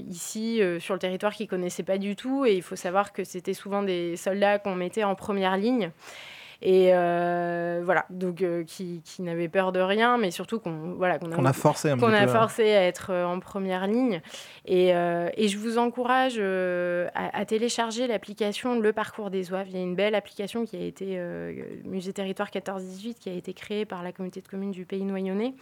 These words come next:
Speaker 1: où justement vous allez être dans la peau d'un Zouave et, et, et connaître un peu le, le quotidien et, euh, de, de, d'un soldat, euh, d'un soldat Zouave pendant la Grande Guerre.
Speaker 2: On continue la visite avec, euh, Coivre-et-Valsery.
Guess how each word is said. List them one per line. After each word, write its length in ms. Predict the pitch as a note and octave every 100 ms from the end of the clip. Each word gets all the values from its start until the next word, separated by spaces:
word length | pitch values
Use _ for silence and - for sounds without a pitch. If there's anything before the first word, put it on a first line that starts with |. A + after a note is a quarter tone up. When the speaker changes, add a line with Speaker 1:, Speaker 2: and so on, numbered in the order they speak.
| - - - - -
Speaker 1:
où 40 | A3+
justement 640 | B3 C4 C4 C4+ D4 D4
vous 200 | B3 G#3
allez 200 | G3+ G3+
être 100 | G#3+
dans 120 | G3 F#3+
la 120 | F#3+
peau 220 | - B3
d'un 180 | G#3 G3
Zouave 420 | F#3+ G#3+ B3+ A#3
et, 60 | F#3+
et, 840 | F3+ F#3 F#3 - G3+ G3+ G3 G3+
et 60 |
connaître 420 | - A3 A3 A3+ G#3+
un 80 |
peu 140 | G3 A3+
le, 360 | G#3 G3 F#3+
le 120 | F#3 F#3+
quotidien 960 | G#3+ G#3 G#3+ G3 A3+ A#3+ A#3+ B3 B3 A#3+
et, 280 | G3+ F#3
euh, 340 | F#3 F3+ F3+ F3+ - - - -
de, 340 | F#3 F#3 F#3 F3+
de, 200 | F3 F3
d'un 180 | F#3 F#3+
soldat, 540 | - G3 F#3+ G3+ G3+
euh, 520 | F3+ F3 F3 E3+ F3
d'un 140 | F3 F#3+
soldat 320 | - F#3+ F#3
Zouave 460 | F#3 G#3+ G3 F#3 F3
pendant 240 | G3 F#3
la 100 | F3+
Grande 200 | F3 F3+
Guerre. 240 | F3 - _ _ - - - - -
Speaker 2:
On 80 |
continue 380 | C#3+ D#3 D#3 D#3
la 80 | D3+
visite 240 | C#3 D#3
avec, 280 | C#3+ C3+ -
euh, 60 | B2+
Coivre-et-Valsery. 1500 | - D#3+ D3 C#3 C#3 C#3 C3+ B2+ B2+ C3 C#3+ - D3+ D3